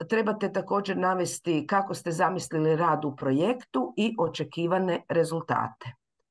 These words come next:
I na-, može dalje. E, e, e, kada pregledate, jeste li zadovoljni sa svim onim što ste napisali?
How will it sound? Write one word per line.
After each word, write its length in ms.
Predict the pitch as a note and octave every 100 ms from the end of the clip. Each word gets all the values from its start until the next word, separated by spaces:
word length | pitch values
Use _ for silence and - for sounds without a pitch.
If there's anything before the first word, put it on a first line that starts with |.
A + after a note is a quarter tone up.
| _ _ _ -
I 240 | B3+ - -
na-, 320 | F3+ F#3+ -
može 280 | - D#3 D3
dalje. 320 | C#3+ C3+ F#3+
E, 80 | B3+ - - - - - _ - F#3 F3+ F3+ F3 E3+ E3 D#3+ E3 - -
e, 80 | E3+
e, 140 | D#3+ - - F#3 F3+ F3+ F3 F3 F3
kada 400 | G#3+ A#3+ A3+ -
pregledate, 880 | A#3 G3 G#3+ A3+ D#3+ B2+ - F#3 A3 -
jeste 640 | F3 E3+ A3 B3 - - E3
li 260 | D3+ D3 -
zadovoljni 800 | D3 G3+ G3 D#3+ C3+ C3 D3 C#3+
sa 180 | E3+
svim 320 | - - G#3 G3
onim 300 | F3 F#3+ E3
što 280 | - F3+ E3+
ste 380 | - - C#3+ C3
napisali? 880 | D3+ C3+ E3 E3+ A#3 B3 D4+ D4+